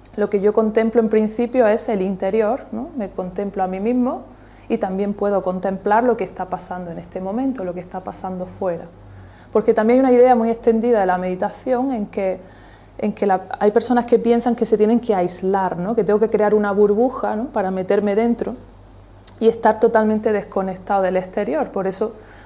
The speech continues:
busco que esté todo en silencio, ¿no? Hay personas que, que buscan esa, esa reclusión. Y para mí eso es un poco evasión, para mí es un poco desconexión del momento presente, porque cuando estoy en la mente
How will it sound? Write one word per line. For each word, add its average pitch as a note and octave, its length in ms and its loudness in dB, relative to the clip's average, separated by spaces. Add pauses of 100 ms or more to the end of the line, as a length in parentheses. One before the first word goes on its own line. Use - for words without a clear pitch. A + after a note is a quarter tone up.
busco G#3 320 -2
que F#3+ 100 -4
esté F#3 220 0
todo F#3 200 2
en F#3 80 -4
silencio, A#3 760 -2
¿no? A#3+ 140 -4
Hay A#3 120 0
personas G#3 360 -6
que, - 160 -12 (420)
que G#3 100 2
buscan A3 380 2
esa, G3+ 420 -2
esa G3+ 220 -4
reclusión. F#3 760 -2
Y G#3+ 100 0
para G#3+ 220 2
mí A#3 100 2
eso B3+ 140 0
es C#4 60 2
un C4 60 0
poco B3+ 260 4
evasión, A#3 580 0 (560)
para F3+ 160 -2
mí F#3+ 80 -2
es G3 100 -8
un A3 100 0
poco A#3 280 2
desconexión G#3 880 -2
del G#3+ 100 -4
momento F#3 440 -6
presente, F#3 640 -4
porque G3+ 340 -2
cuando G#3 320 2
estoy B3 300 2
en D4+ 100 2
la A3+ 100 4
mente B3 560 0